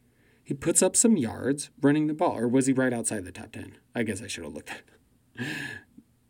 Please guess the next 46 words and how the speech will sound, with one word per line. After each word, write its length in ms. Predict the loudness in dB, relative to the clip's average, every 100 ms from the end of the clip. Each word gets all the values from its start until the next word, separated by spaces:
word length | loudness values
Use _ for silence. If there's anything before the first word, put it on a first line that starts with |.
| -8 -6
I 40 |
could 100 | 0
probably 180 | 2 4
look 120 | 2
it 60 | 2
up 80 | 0
now. 140 | 2
Let's 200 | 4 4
go 160 | 4 2
ahead 120 | 4
and 80 | 4
look 120 | 4
it 60 |
up. 200 | 2 -2 -4
Let's 160 | -2
go 120 | 2
ahead 120 | 4 4
and 100 | 0
look 160 | 0
it 60 | -2
up 160 | -2 -4
to 120 | -6
make 340 | -4 -4 -4
for 140 | -4 -4
sure. 160 | -4 -8 -6
But 100 | -2
my 60 | -2
whole 140 | -2
point 300 | -2 0 0
is, 260 | -2 -10 -14 _ _ -20 -20 -20 _ _ _ _
I 100 | 2
believe 300 | 4 2 4
in 80 | 2
Gardner 300 | 2 0 -2
Minshew. 360 | -6 -6 -6 -2
Now, 460 | 0 0 -2 -6 -6
it's 320 | -6 -6 -6
tough 320 | -10 -10 -10 -6
to 120 | -6
tell 640 | -6 -2 0 0 0 -2 -2
exactly 1160 | -2 -2 0 4 4 2 -2 2 2 0 -6 -12 _ -6
how 140 | 0
much 300 | 2 0 -2
the 80 | -6
Jaguars 1120 | -6 -4 -2 0 0 0 -2 -2 -8 -14 -14 -10
do, 400 | -10 -8 -10